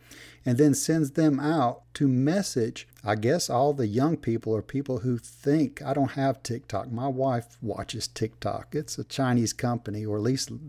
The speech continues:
last I heard it was. And there was a lot of talk about how much information they were gathering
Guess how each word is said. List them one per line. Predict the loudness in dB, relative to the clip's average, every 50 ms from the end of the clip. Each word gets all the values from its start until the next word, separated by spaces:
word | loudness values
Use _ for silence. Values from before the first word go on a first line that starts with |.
| -14 -8
last | -4 0 2 2 2 2
I | 2 2
heard | 0 0 -2 -2 0 0 2 2
it | 0 -2 -4
was. | -6 -4 -4 -4 -4 -6 -6
And | -8 -10 -10 -12 -14 -18 -20 -20 -18 -4 2
there | 2 4
was | 4 6
a | 6
lot | 6 6 6
of | 4
talk | 2 2 0 2 2 0
about | 0 2 2 2 2
how | 2 2 2
much | 2 2 2 0
information | -2 -2 -2 0 0 2 2 2 2 0 -2 -2
they | 0 0
were | 0 -2 -2
gathering | -2 -2 0 2 2 2 2 0 0 0 0 0 -2 -2